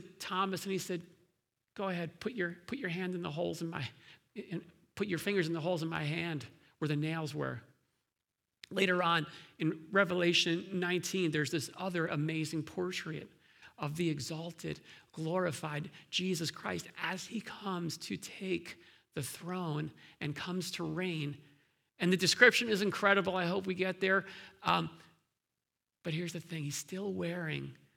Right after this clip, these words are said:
a robe dipped in blood. He's still reminding us always,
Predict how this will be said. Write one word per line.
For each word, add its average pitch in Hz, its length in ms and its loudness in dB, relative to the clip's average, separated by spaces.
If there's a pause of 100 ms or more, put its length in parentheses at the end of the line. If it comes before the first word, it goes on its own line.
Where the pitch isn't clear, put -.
(960)
a 151 80 0
robe 160 440 2 (280)
dipped 147 300 -6
in 156 120 -4
blood. 143 380 -8 (1400)
He's - 260 -2 (140)
still 196 400 -2 (320)
reminding 165 720 -4
us - 340 -10 (160)
always, 147 760 -2